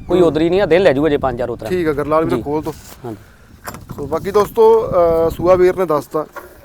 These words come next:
Speaker 2: ਦੋ ਚਾਰ ਦਿਨ ਲੈ ਕੇ ਵੀ ਜਾ ਸਕਦੀ ਆ। ਬਾਕੀ ਹੋ ਸਕਦਾ ਕਈ ਵਾਰ ਲੰਮੇ ਸਫ਼ਰ ਦੇ ਵਿੱਚ ਵੀਰ ਲੈ ਕੇ ਜਾਵੇ ਕੋਈ,
Speaker 1: ਹਾਂਜੀ, ਹਾਂਜੀ।
Speaker 2: ਤੇ ਪਸ਼ੂ ਜਾਂਦਿਆਂ ਵੀ ਸੂ ਸਕਦਾ, ਠੀਕ ਆ। ਤੇ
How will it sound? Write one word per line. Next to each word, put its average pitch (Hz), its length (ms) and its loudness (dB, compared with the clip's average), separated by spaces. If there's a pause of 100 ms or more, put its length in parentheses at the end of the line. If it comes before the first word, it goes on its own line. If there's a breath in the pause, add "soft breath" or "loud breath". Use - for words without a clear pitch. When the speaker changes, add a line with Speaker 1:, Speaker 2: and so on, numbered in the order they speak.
(140)
Speaker 2:
ਦੋ 160 180 -2
ਚਾਰ 156 220 0
ਦਿਨ 165 280 -2
ਲੈ 151 120 0
ਕੇ 156 100 -2
ਵੀ 170 80 0
ਜਾ 151 200 0
ਸਕਦੀ 147 340 -6
ਆ। 165 60 -4
ਬਾਕੀ 151 240 -8
ਹੋ 147 160 -8
ਸਕਦਾ 160 240 -6
ਕਈ 151 160 -8
ਵਾਰ 160 100 -4
ਲੰਮੇ 147 240 -6
ਸਫ਼ਰ 147 240 -8
ਦੇ 160 140 -6
ਵਿੱਚ 151 200 -8
ਵੀਰ 143 220 -8
ਲੈ 143 140 -6
ਕੇ 143 100 -8
ਜਾਵੇ 139 260 -6
ਕੋਈ, 131 180 -10 (160)
Speaker 1:
ਹਾਂਜੀ, 131 260 -4
ਹਾਂਜੀ। 123 120 -4
Speaker 2:
ਤੇ - 80 -10
ਪਸ਼ੂ 165 400 -6 (160)
ਜਾਂਦਿਆਂ 147 300 -4
ਵੀ 151 100 -8
ਸੂ 127 160 -12
ਸਕਦਾ, 127 280 -12
ਠੀਕ 135 220 -14
ਆ। 160 40 -12 (500 soft breath)
ਤੇ 131 320 -10